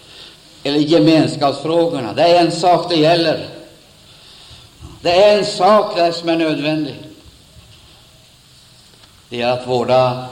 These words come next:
lampan. Hör du det? Vårda lampan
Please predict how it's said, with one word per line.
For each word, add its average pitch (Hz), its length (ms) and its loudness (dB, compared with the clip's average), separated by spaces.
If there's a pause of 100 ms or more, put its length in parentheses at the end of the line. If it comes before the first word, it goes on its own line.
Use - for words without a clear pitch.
(140)
lampan. 123 540 -4 (1120)
Hör 113 140 -8
du 131 120 -6
det? 123 140 -10 (1300)
Vårda 127 560 -2
lampan 147 720 0